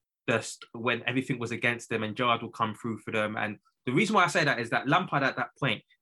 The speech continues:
Lampard would, like, get a goal and assist, like, every other game or every third game would get, like, a goal and assist. And I feel like Mount isn't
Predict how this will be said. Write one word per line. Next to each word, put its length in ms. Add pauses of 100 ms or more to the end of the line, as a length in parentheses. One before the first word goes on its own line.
(200)
Lampard 320
would, 140 (120)
like, 300
get 140
a 40
goal 320
and 160
assist, 540
like, 220 (120)
every 260
other 180
game 340
or 120
every 240 (120)
third 260
game 280
would 140
get, 120
like, 160
a 40
goal 200
and 80
assist. 280
And 80
I 120
feel 140
like 180 (460)
Mount 380 (240)
isn't 340